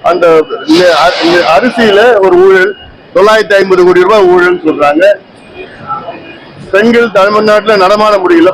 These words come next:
பாதுகாப்பு இல்லாம நடமாட முடியல. எவ்வளவு பிரச்சனை எல்லாம் இருக்கு. அதை விட்டுட்டு மாத்தி மாத்தி டைவர்ட் பண்ணி, டைவர்ட் பண்ணி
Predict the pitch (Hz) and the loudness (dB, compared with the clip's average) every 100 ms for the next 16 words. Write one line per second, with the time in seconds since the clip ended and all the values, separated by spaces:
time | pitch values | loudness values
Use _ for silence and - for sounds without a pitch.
0 | 151 190 196 180 170 180 180 165 170 156 | 0 2 2 0 0 0 0 -2 0 0
1 | 147 - 269 508 640 - - - - 440 | 0 0 0 0 -2 -6 -20 -20 -20 -20
2 | - - - - 415 427 - - 587 - | -20 -20 -20 -18 -16 -16 -16 -18 -18 -18
3 | - - 480 539 523 480 240 226 233 208 | -18 -12 -4 -2 0 -2 0 0 0 -2
4 | - - 453 - - - - - 208 208 | -2 0 0 -4 -18 -20 -8 -2 0 0
5 | 208 233 247 196 196 202 196 190 196 226 | -2 -4 -2 0 -2 -4 -2 -2 -2 -4
6 | 180 180 208 208 185 180 170 190 202 196 | 0 0 0 -2 -2 -2 0 0 0 -2
7 | 185 190 | -4 -2